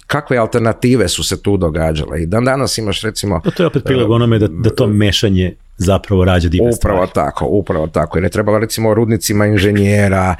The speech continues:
Speaker 1: i tako dalje, a to su ljudi koji su bili intelektualci sa svih krajeva Jugoslavije dolaze tu. Dolaze u jednu potpuno urbanu okolinu.
Speaker 2: Mhm.
Speaker 1: To je, to,
Speaker 2: Mhm.
Speaker 1: kako bih rekao, to je tri hiljade stanovnika, ali to je
Speaker 2: Uh,
Speaker 1: grad.
Speaker 2: ali to je, to
Speaker 1: Da
Speaker 2: je,
Speaker 1: sad
Speaker 2: to
Speaker 1: ne
Speaker 2: je
Speaker 1: davim
Speaker 2: zapravo,
Speaker 1: ljude
Speaker 2: to je
Speaker 1: tebe,
Speaker 2: zapravo i
Speaker 1: ali
Speaker 2: nekakav de-, de-, se vratno neki clash
Speaker 1: Jeste,
Speaker 2: malo.
Speaker 1: jeste.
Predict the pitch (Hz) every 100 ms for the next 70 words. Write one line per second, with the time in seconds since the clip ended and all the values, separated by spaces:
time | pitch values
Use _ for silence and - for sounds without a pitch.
0 | - - - 92 107 104 - 113 139 117
1 | - - - 117 156 135 110 110 110 139
2 | 127 - 98 117 131 - 80 82 - -
3 | - 135 - 127 120 101 98 92 90 85
4 | 90 78 82 80 87 95 120 135 123 120
5 | 101 - 107 117 127 - - 156 156 123
6 | 107 107 101 90 87 87 - 92 104 80
7 | 107 98 82 92 90 95 - 117 104 92
8 | 101 - 82 92 82 107 - 113 107 -
9 | 98 101 - - 101 - 101 123 117 87
10 | 107 - 147 147 - 156 113 147 113 123
11 | 123 113 139 123 107 135 123 117 127 123
12 | 117 123 123 117 110 120 127 120 - 113
13 | 113 139 - - 117 110 95 - 101 101
14 | 92 90 113 98 -